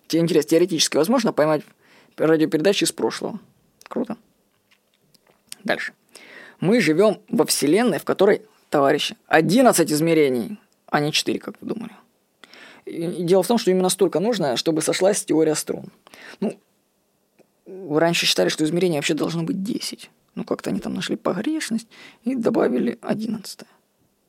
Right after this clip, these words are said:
А есть теория, где двадцать шесть измерений, у них только тогда сходятся уравнения. Вы их видите? Они есть!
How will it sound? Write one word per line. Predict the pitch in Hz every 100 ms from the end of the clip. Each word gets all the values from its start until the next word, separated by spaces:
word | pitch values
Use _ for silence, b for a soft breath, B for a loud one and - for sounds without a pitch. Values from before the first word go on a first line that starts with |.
| _ _ - _ _ _ _ _
А | 135
есть | 175 180
теория, | 214 170
где | 147
двадцать | 156 165 -
шесть | 151 -
измерений, | 165 170 190 160
у |
них | 156 -
только | - -
тогда | 151 165
сходятся | - 143 -
уравнения. | 147 147 135 110 - _ _ _ _
Вы | - 175
их | -
видите? | 247 254 - 240 - _ _ _ _ _ _ -
Они | 120 135 185 262 254 233 214 208 220 220 220 220 214 214 220 202 190
есть! | -